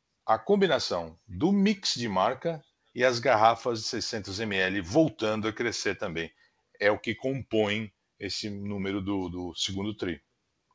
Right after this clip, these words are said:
Então, falando agora de capital de giro. Obrigado pela pergunta, Thiago. Quanto ao capital de giro, eu diria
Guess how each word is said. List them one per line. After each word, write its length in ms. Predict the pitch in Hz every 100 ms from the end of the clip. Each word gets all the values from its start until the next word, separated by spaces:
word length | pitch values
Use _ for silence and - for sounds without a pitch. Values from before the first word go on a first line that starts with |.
| _ _ - - _ _
Então, 160 | 123 113
falando 320 | 127 123 120
agora 200 | 107 107
de 60 |
capital 300 | 104 104 -
de 80 | 98
giro. 340 | 80 85 78 - 113
Obrigado 340 | 95 120 120
pela 160 | 113 104
pergunta, 340 | 113 139 127
Thiago. 400 | - 117 87 78 - _ - _ _ _ - _ _ _ - _ _
Quanto 280 | 165 156 143
ao 200 | 123 101
capital 400 | 101 - - 98
de 100 | 82
giro, 520 | 71 90 120 92 78 - _ _ -
eu 180 | 87 82
diria 680 | 80 80 85 82 80 73